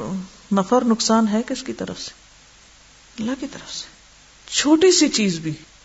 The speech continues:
کوئی چھوٹی سے چھوٹی چیز بھی اس وقت واقع ہوتی ہے جب اللہ کا اذن ہوتا ہے۔ ان سب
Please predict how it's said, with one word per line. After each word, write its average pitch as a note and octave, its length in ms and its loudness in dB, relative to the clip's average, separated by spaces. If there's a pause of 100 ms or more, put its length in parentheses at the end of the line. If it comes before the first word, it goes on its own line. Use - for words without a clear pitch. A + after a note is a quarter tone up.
(340)
کوئی D#4 200 2
چھوٹی F4+ 380 2
سے E4 140 2
چھوٹی F#4 380 4
چیز C4+ 300 2
بھی A3 200 -2
اس F4 260 2
وقت F#4+ 220 0
واقع A3+ 380 4
ہوتی G#3 220 2
ہے A3+ 40 2
جب G3 180 2
اللہ F#3 280 4
کا - 80 0
اذن F#3 280 4
ہوتا D#3+ 260 -4
ہے۔ D#3 60 -8 (600)
ان G#3+ 120 4
سب - 260 4